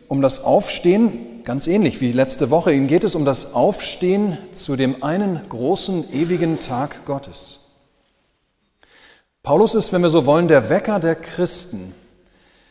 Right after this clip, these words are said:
Er ruft den Christen in Rom und, die wir heute seinen Brief lesen, auch uns zu: „Werdet wach, steht auf. Es ist zwar noch dunkel um euch herum, es ist noch Nacht,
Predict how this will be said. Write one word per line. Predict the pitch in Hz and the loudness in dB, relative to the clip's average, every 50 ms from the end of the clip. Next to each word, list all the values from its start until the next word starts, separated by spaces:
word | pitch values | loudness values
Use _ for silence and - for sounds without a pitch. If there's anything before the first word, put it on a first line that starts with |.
| _ _ _ | _ _ _
Er | - 135 131 | -2 0 2
ruft | 131 180 220 - - | 2 2 2 0 0
den | 156 143 | -2 0
Christen | - - 214 220 - - 170 | 2 2 2 2 2 0 0
in | 143 131 | 0 0
Rom | 123 127 139 165 214 247 240 202 - - - - - | 2 4 4 6 6 6 4 2 0 -6 -12 -10 -6
und, | 131 135 139 135 - - - - - - - - _ _ _ _ | -6 -4 -4 -4 -6 -8 -12 -14 -18 -20 -20 -20 _ _ _ _
die | - 123 110 | -8 -6 -4
wir | 127 123 107 92 | -2 -2 -2 0
heute | 139 170 190 175 147 | 0 0 0 0 -2
seinen | 113 120 113 113 117 113 110 | -2 -2 -2 -2 -2 -4 -4
Brief | 113 113 123 135 120 113 - | -4 -4 -4 -4 -4 -6 -8
lesen, | - 120 120 131 139 127 135 127 123 - - - - - _ _ _ _ _ _ _ - | -6 -4 -4 -2 -2 -4 -4 -6 -6 -8 -16 -20 -20 -20 _ _ _ _ _ _ _ -12
auch | - 120 - - - | -12 -12 -12 -8 -6
uns | 170 185 170 131 - - - - | -4 -2 -2 -2 -4 -8 -10 -12
zu: | - - - 135 120 117 110 98 - - - - - _ _ _ _ _ _ _ _ _ | -14 -10 -6 -4 -4 -4 -4 -6 -12 -18 -20 -20 -20 _ _ _ _ _ _ _ _ _
„Werdet | - 110 127 139 156 147 - - | -12 -8 -8 -6 -8 -8 -10 -10
wach, | 143 143 135 - - - - - _ _ _ _ _ _ _ _ _ _ _ _ _ _ _ _ _ - _ - - _ - | -10 -10 -10 -12 -16 -20 -20 -20 _ _ _ _ _ _ _ _ _ _ _ _ _ _ _ _ _ -20 _ -20 -20 _ -10
steht | - - 156 160 160 - - | -2 2 4 4 4 4 0
auf. | 135 139 143 120 - - - - - - - - _ _ _ _ _ _ _ _ _ _ _ _ _ _ _ - - - _ _ _ _ _ _ - | -2 -2 -2 -4 -8 -14 -20 -20 -20 -20 -20 -20 _ _ _ _ _ _ _ _ _ _ _ _ _ _ _ -20 -20 -20 _ _ _ _ _ _ -8
Es | 143 - | -6 -4
ist | 165 151 - - | -4 -4 -4 -2
zwar | 156 143 | 0 0
noch | 135 127 - | 0 0 -4
dunkel | - - 156 226 262 - - 131 95 - - - - | -2 0 2 4 4 4 2 0 -2 -2 -8 -12 -8
um | - 135 143 143 | -6 -4 -4 -2
euch | - 131 127 120 - - | -2 -4 -4 -4 -4 -4
herum, | 117 110 101 107 110 107 104 101 - - - - - - - - - - - - - - - _ _ _ _ _ - | -6 -6 -4 -6 -10 -10 -10 -12 -14 -16 -16 -16 -16 -16 -18 -18 -20 -20 -20 -20 -20 -20 -20 _ _ _ _ _ -18
es | 120 - 131 | -16 -14 -12
ist | - - | -10 -10
noch | 131 113 - | -10 -8 -6
Nacht, | 123 139 165 143 - - - - - | -4 -2 -2 -2 -4 -8 -16 -18 -20